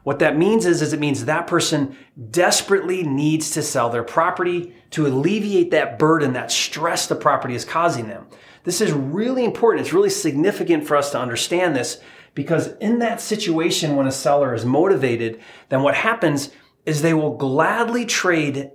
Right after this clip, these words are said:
equity for peace of mind. Now, what does that mean? Equity for peace of mind. If we take their property, you know, their house right here, that house has value, right? That house has, uh, there is, there's potential or future value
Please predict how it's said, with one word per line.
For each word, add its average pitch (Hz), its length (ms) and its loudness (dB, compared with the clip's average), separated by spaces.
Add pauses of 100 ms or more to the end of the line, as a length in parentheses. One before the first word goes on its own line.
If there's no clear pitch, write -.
equity 165 720 -2 (320)
for 156 520 0
peace 139 320 -4
of 117 160 0
mind. 120 540 -4 (280)
Now, 131 160 0
what 214 140 2
does 220 100 2
that 175 160 4
mean? 127 300 -2
Equity 175 400 0
for 147 220 -2
peace 139 260 -6
of 117 120 -4
mind. 113 320 -6 (360)
If 147 160 -6
we 175 80 0
take 277 320 0
their 180 160 2
property, 175 520 -2
you 117 140 -8
know, 127 160 -6
their 131 160 -6
house - 400 -6
right 113 180 -6
here, 107 440 -12 (280)
that 165 220 0
house 226 300 0
has 170 240 2
value, 131 540 2
right? 139 360 0
That 147 160 -2
house 170 260 0
has, 147 340 0 (320)
uh, 131 220 -6
there 156 180 2
is, 196 260 2 (180)
there's 147 220 2
potential 143 640 0
or - 220 -2
future 220 540 0
value 110 720 -2